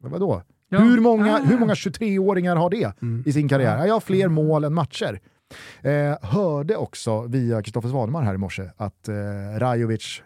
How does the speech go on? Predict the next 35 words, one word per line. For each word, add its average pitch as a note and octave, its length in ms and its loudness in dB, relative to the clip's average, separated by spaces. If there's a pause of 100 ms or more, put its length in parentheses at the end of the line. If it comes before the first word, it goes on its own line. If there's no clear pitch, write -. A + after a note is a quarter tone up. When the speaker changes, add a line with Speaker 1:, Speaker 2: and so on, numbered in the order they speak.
(320)
Speaker 1:
tog F#3+ 300 0
vägen C3 360 0
förbi A2 300 -2
Kamratgården G#2 800 -2 (100)
i A#2 80 0
vintras. G2+ 500 -4 (160)
Speaker 2:
Är F3 180 -2
det E3 100 -4
så? C#3 80 0
Speaker 1:
Anmälde C#3+ 440 2
intresse, D#3+ 500 -4
men A#2 320 0
Speaker 2:
Aha. A2+ 200 -2 (600)
Speaker 1:
Blåvitts C#3+ 520 -6
nya D#3 560 0
scoutgäng C#3+ 720 0
sa: C3+ 460 -2
Speaker 2:
<laughs> - 80 -20
Speaker 1:
"Nej. B3+ 540 -8 (1040)
Nej, A3+ 540 0
Speaker 2:
Nej, C#3 180 -6 (200)
Speaker 1:
du C#3+ 80 -8
är - 20 -4
Speaker 2:
blev F#3 160 2
Speaker 1:
inte F3+ 140 2
för E3+ 100 4
Speaker 2:
Kalmar F3 160 6
Speaker 1:
oss. - 140 -2
Speaker 2:
istället. B2 240 -8
Ah, B2+ 220 -2
okej. C#3 180 -10 (120)
Speaker 1:
Vi A#2+ 100 -2
har C#3 220 2
Suleiman E3+ 1000 0
Abdullahi, C#3+ 600 -4